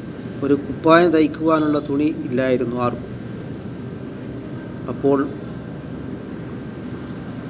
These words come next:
അമീറുൽ മുഅ്മിനീൻ മഹാനായ ഉമർ അൽ ഫാറൂഖ് റളിയല്ലാഹു അൻഹു ഖുതുബ നിർവഹിക്കുന്നതായ ആ സന്ദർഭത്തിൽ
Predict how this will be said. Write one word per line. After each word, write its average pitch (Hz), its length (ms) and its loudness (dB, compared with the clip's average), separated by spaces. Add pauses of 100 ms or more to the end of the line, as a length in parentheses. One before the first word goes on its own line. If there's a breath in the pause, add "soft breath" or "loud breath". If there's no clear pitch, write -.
(680)
അമീറുൽ 160 400 8
മുഅ്മിനീൻ 165 500 6
മഹാനായ 160 580 8
ഉമർ 156 240 4
അൽ 165 220 4
ഫാറൂഖ് 165 500 4
റളിയല്ലാഹു 151 680 4
അൻഹു 143 280 2 (1500)
ഖുതുബ 165 360 4
നിർവഹിക്കുന്നതായ 151 920 6
ആ 143 200 6
സന്ദർഭത്തിൽ 139 720 2